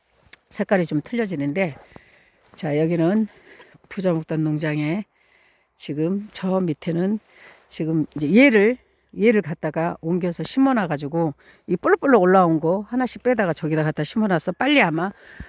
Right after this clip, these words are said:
어, 쟤네들은 꽃도 필 거고 쟤네들은 빨리 자리를 잡을 겁니다. 이렇게 가득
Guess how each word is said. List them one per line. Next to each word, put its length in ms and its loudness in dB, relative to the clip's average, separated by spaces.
어, 460 -6
쟤네들은 480 2
꽃도 280 -2
필 200 -4
거고 400 -2
쟤네들은 480 0
빨리 260 0
자리를 300 -4
잡을 260 -10
겁니다. 440 -6
이렇게 500 2
가득 640 -4